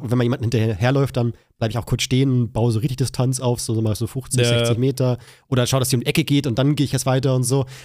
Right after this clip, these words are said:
Speaker 1: Was eigentlich auch wiederum traurig ist, warum muss man das machen? Aber ja, es ist halt, ich will halt niemanden Angst einjagen. So.
Speaker 2: Ja, weil
Speaker 1: Ja.
Speaker 2: die Realität leider nun mal so ist, wie sie ist, ne?
Speaker 1: Ja klar, aber ich hab auch mal einen Tweet gesehen mit dem so, "Warum sagt man Frauen immer, äh, geht nicht nachts alleine nach Hause?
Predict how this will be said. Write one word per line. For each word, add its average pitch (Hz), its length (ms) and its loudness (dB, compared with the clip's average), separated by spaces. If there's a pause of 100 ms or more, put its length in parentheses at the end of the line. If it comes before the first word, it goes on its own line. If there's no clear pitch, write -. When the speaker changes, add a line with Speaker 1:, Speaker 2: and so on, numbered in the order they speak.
Speaker 1:
Was 131 100 -6
eigentlich 160 160 -2
auch 160 220 -4
wiederum 160 280 -2
traurig 165 420 -2
ist, - 140 -4
warum 117 140 -2
muss 151 100 -2
man 151 100 0
das 127 140 -4
machen? 135 300 -2
Aber 123 300 0 (340)
ja, 143 180 0
es - 120 0
ist 143 120 0
halt, 143 120 -2 (180)
ich 147 180 -10
will 135 100 2
halt 131 220 -4 (220)
niemanden 123 560 -2
Angst 117 260 -6
einjagen. 104 520 -4
So. 104 340 -6
Speaker 2:
Ja, 160 280 2
weil 156 100 2
Speaker 1:
Ja. - 60 0
Speaker 2:
die 131 60 0
Realität 143 460 0
leider 143 180 2
nun 139 120 0
mal 135 100 2
so 131 100 -4
ist, - 200 -2
wie 127 80 2
sie 123 120 -2
ist, 135 200 0
ne? 127 240 0 (120)
Speaker 1:
Ja 127 80 -2
klar, 147 180 0
aber 139 100 0
ich - 40 -12
hab - 100 -6
auch 156 80 0
mal 151 60 2
einen 135 140 0
Tweet 131 240 -2
gesehen 127 300 0
mit 127 160 -2
dem 123 180 0
so, 117 220 -2
"Warum 120 240 0
sagt 127 180 -4
man 123 80 -2
Frauen 120 320 0
immer, 117 340 0 (380)
äh, 113 280 0
geht 127 220 -6
nicht 120 160 -4
nachts - 420 -4
alleine 110 220 0
nach 107 140 -2
Hause? 123 420 0